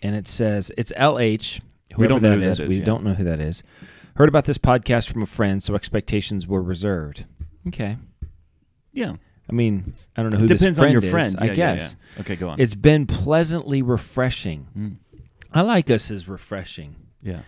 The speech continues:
Speaker 1: I think that's a goal of the show, is to be refreshing.
Speaker 2: I think what you should read, read the whole thing,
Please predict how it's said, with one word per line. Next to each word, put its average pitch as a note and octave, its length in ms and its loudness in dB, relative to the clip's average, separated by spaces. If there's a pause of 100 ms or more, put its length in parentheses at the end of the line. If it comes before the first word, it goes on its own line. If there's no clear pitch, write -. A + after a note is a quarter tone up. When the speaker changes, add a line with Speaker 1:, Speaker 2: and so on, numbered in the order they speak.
(120)
Speaker 1:
I D#3+ 140 0
think C#4+ 300 -6
that's C3+ 220 0
a A#2+ 60 -2
goal C#3 300 2
of F2 100 -2
the F2 80 -4
show, B1 420 -8
is F#2+ 140 -10
to - 100 -4
be F#2+ 120 2
refreshing. E2 560 -4 (100)
Speaker 2:
I E3 80 2
think G3+ 220 -2
what F#3+ 100 2
you D3 80 0
should A#2+ 240 -6
read, B2 260 -4
read D#3 220 0
the D#3 80 2
whole D#3+ 320 0
thing, G2+ 460 -4